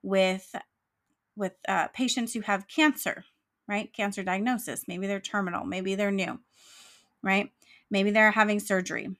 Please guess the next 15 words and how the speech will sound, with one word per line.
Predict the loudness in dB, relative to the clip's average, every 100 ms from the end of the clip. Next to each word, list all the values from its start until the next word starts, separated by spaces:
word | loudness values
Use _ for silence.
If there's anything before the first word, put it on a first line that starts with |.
| _ _ _ -20 _ 4
There's | 4 4
people | 0 -4 0 0
who | 2
work | 2 2 0
in | 0 2 0
transplants. | 2 4 4 4 2 2 0 -6 -6 _ _
So | 0 0
people | 2 -4 -2 -2
who | 4
have | 4 4
gotten | 4 4 2 0 0 -2 -4
organ | -2 0 -2
transplants, | -2 -4 -2 -4 -4 -4
liver | -2 -2
transplants, | -2 -2 -2 -2 -2